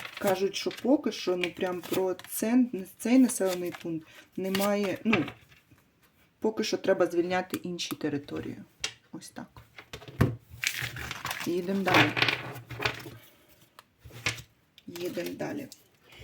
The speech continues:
Так, просили мене подивитися. Ем, населений пункт Михайло,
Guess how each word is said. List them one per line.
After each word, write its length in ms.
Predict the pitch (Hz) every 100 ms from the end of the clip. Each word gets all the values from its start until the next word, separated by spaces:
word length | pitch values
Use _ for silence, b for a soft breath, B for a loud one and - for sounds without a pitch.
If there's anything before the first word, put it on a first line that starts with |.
| B B B
Так, 280 | - 180 -
просили 440 | - 208 - 277 262
мене 240 | 233 214
подивитися. 960 | 214 208 202 190 190 220 - 269 285 285 B B B
Ем, 1400 | 208 196 196 196 196 196 196 190 190 190 190 190 185 190
населений 680 | 214 - 254 214 208 202 - -
пункт 460 | 226 254 269 - -
Михайло, 1400 | 208 220 220 214 - 196 190 196 208 214 247 269 277 285